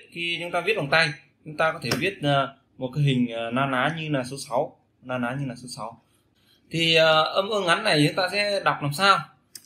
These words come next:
Âm ơ ngắn này thì, ờ, môi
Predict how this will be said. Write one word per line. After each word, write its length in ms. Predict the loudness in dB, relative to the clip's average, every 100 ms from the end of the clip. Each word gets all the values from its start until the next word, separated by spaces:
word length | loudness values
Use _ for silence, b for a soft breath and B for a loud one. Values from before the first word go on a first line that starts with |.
| -4
Âm 100 | 0
ơ 80 | 2
ngắn 220 | 2 0
này 320 | 2 2 0 -8 _ _
thì, 220 | 2 4
ờ, 480 | 6 6 4 2 -2 -4 _ _
môi 520 | -6 0 2 2 0